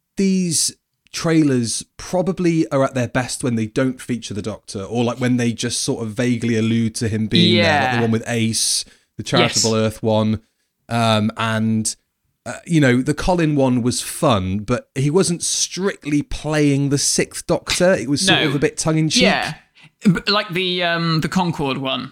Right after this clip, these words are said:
Speaker 2: for season
Speaker 1: Yeah.
Speaker 2: nineteen. Yeah.
Speaker 1: So, you know, I, I, yeah, I, this, this is where, you know, they've kind of reached their peak so far, I think, is with this
Speaker 2: Yeah.
Speaker 1: sort of little side story. Um, so it was a fantastic trailer. Uh,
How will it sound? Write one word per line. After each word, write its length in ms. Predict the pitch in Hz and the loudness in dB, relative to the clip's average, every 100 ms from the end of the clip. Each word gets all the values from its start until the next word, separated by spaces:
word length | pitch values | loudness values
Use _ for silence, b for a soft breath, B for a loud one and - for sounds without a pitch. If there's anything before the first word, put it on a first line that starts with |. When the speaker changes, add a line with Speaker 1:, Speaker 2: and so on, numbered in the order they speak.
| _ | _
Speaker 2:
for 280 | - 139 135 | -4 -2 0
season 320 | 165 139 147 | 0 2 4
Speaker 1:
Yeah. 80 | 151 | 4
Speaker 2:
nineteen. 440 | 90 147 - - - _ | 2 -4 -6 -10 -16 _
Yeah. 240 | - 131 - _ _ b b b b _ _ _ _ _ _ - _ _ _ _ | -4 -4 -4 _ _ b b b b _ _ _ _ _ _ -20 _ _ _ _
Speaker 1:
So, 460 | - 135 131 131 - _ | -2 2 4 2 0 _
you 160 | 190 160 | 0 2
know, 260 | 113 113 - | 2 0 2
I, 160 | 147 135 - | 2 2 0
I, 60 | |
yeah, 240 | 165 110 98 | 2 2 0
I, 220 | 135 135 | -4 0
this, 240 | 151 151 | 0 0
this 240 | 170 156 151 | 0 2 2
is 120 | 127 | 2
where, 380 | 135 123 127 - 107 | 2 4 0 -4 -10
you 140 | 147 113 | 0 2
know, 180 | 101 104 | 2 -2
they've 380 | 101 117 110 | -2 0 0
kind 200 | - 120 | 0 0
of 100 | 104 | 0
reached 280 | 117 117 - | -2 -4 -2
their 140 | 107 98 | -2 0
peak 320 | - 117 - | 0 0 -2
so 220 | - 95 | -8 -6
far, 240 | - 92 90 | -6 -6 -6
I 60 | |
think, 280 | - 95 95 | -6 -8 -6
is 140 | 95 | -6
with 140 | 101 - | -6 -6
this 160 | 101 | -2
Speaker 2:
Yeah. 100 | - | 0
Speaker 1:
sort 140 | 101 98 | 0 -4
of 280 | 95 - - _ _ _ _ - | -8 -12 -20 _ _ _ _ -6
little 480 | 110 101 101 95 - | -4 -2 -2 -4 -4
side 340 | - 113 104 | -2 -2 -2
story. 480 | - 98 90 90 90 - _ _ - | -6 -8 -8 -8 -10 -16 _ _ -2
Um, 180 | 120 113 | 0 2
so 120 | 143 | 2
it 100 | 123 | 2
was 100 | 110 | 0
a 40 | |
fantastic 500 | 139 147 170 143 - | -2 0 0 -2 -8
trailer. 460 | - 139 139 135 135 B _ - | -2 2 4 2 0 B _ 0
Uh, 260 | 139 127 | 2 2